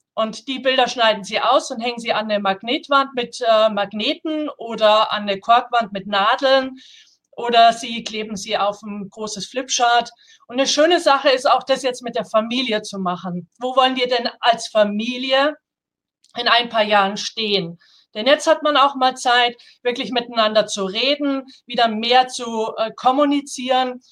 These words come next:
Und ich habe heute Morgen noch eine Statistik gesehen, die mich da irgendwo sehr traurig macht.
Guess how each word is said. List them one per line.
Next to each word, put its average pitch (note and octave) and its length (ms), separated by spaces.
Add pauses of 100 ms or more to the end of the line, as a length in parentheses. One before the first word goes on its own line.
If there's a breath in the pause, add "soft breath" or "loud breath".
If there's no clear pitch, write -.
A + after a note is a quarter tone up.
(160 soft breath)
Und A3+ 120
ich A#3 100
habe C4+ 160
heute B3+ 260
Morgen C4+ 440
noch B3 120
eine B3+ 100
Statistik C4+ 640
gesehen, B3 540 (300 loud breath)
die B3+ 100
mich B3+ 140
da A#3 340
irgendwo B3 340
sehr A3+ 240
traurig B3+ 520
macht. B3 340